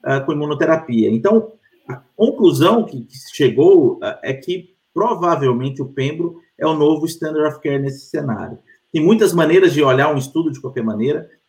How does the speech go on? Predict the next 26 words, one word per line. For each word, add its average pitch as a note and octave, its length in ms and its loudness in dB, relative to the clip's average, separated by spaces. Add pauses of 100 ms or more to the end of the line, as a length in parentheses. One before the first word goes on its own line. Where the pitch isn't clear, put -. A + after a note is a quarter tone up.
(120)
mas B2+ 140 -2
acho D#3 160 -2
que - 60 -20
fica D3+ 140 -4
bem E3+ 320 -2
claro D#3+ 300 0
o D#3+ 40 -4
papel C#3 300 -4
da C3+ 80 0
imunoterapia C3+ 800 -2 (260)
saindo F3+ 540 0
ali D#3+ 120 4
da C3+ 200 -2
quarta, D3+ 500 0
quinta C3+ 300 -6
linha B2 200 -6
no B2+ 120 -6
Hodgkin, C3 500 -2
chegando B2 420 -4
agora A#2 460 -2 (340)
mais C3 300 -2
próximo B2+ 540 -2
da A#2 80 -4
segunda, A#2 440 -6
terceira A#2 480 -6
linha. F#2 320 -12